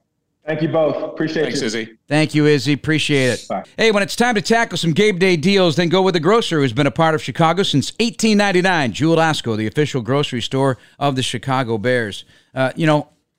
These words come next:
Speaker 3: one, one quick thing with, with about Izzy. From the moment I met the guy, there was something different about the guy. And, uh, it has proven to be the case for the eleven years that, uh, we knew him as a player and all these years afterwards. Uh, one of the most impressive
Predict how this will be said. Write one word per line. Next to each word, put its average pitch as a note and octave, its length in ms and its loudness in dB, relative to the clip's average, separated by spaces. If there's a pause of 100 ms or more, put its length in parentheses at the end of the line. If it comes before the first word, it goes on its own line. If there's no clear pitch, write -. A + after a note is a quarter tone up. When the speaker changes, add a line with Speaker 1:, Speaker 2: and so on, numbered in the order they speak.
(140)
Speaker 3:
one, D3+ 180 -4
one D3 200 -2
quick C#3 180 -4
thing C3 220 -2
with, A2+ 260 -4
with A#2 180 -4
about A2 280 0
Izzy. G#2+ 380 -4 (540)
From C3 120 -4
the B2+ 80 2
moment D3 360 2
I C3+ 80 2
met C3+ 240 0
the B2 100 0
guy, G#2+ 340 0
there B2+ 140 -8
was A#2 120 -2
something A2+ 320 0
different G2+ 360 0
about F#2+ 240 -4
the - 80 -18
guy. D#2 400 -6 (100)
And, G#2 380 -2
uh, G2+ 240 0
it A#2+ 180 -2
has A2 140 -4
proven D3 400 -2
to C#3 60 0
be C3+ 100 2
the A#2+ 100 -2
case B2+ 460 -2
for - 240 -14
the G#2+ 160 -2
eleven A#2+ 320 0
years B2 400 2
that, A2+ 260 -2
uh, A2 320 0
we B2 220 0
knew B2 160 4
him B2 200 4
as G#2+ 140 -2
a F#2 60 -10
player C3 480 0
and G#2+ 160 -4
all A#2+ 160 2
these A2+ 240 -2
years A#2+ 180 0
afterwards. G#2 760 -2
Uh, F#2 200 -4 (340)
one D#3 160 0
of D3 60 0
the - 20 0
most C#3 240 0
impressive D3 840 -4